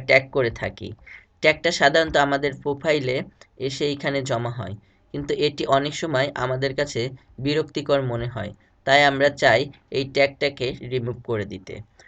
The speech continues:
ট্যাগটা যদিও সম্পূর্ণভাবে রিমুভ করা যায় না, কিন্তু এই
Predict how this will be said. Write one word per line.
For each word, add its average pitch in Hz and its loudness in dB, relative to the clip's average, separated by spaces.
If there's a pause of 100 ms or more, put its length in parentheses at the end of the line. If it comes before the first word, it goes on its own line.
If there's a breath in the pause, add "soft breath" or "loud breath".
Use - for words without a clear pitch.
(160 soft breath)
ট্যাগটা 151 4 (100)
যদিও 175 4 (100)
সম্পূর্ণভাবে 170 0 (100)
রিমুভ 156 -2 (120)
করা 151 8 (100)
যায় 127 6
না, 113 -2 (360 loud breath)
কিন্তু 147 -4 (160)
এই 147 0